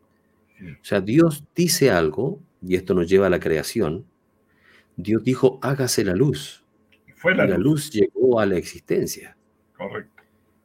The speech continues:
Speaker 2: Entonces, el poder de la palabra de Dios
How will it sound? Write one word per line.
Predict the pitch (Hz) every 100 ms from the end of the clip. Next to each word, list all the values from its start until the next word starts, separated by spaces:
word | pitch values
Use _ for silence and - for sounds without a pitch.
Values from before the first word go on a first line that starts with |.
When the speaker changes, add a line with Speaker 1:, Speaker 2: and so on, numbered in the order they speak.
| _ _ _
Speaker 2:
Entonces, | - 101 95 -
el | 95 -
poder | 90 82 139 202
de | 139
la | 104 87
palabra | 76 76 110 156 135
de | 113
Dios | 92 92 73 - - -